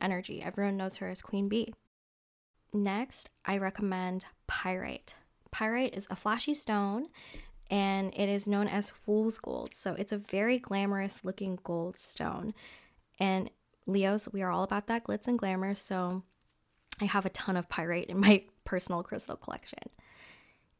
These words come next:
It's not just because it's a beautiful stone, but it's because it helps us manifest abundance and wealth. And it's also great for support in setting boundaries with others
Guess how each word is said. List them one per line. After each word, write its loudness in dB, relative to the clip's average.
It's 6
not 6
just 0
because -4
it's -12
a -20
beautiful -4
stone, 0
but 2
it's -4
because -2
it -2
helps -2
us 0
manifest 0
abundance -2
and -6
wealth. -4
And 4
it's -2
also 0
great -2
for -4
support -2
in -4
setting -2
boundaries 0
with 0
others 0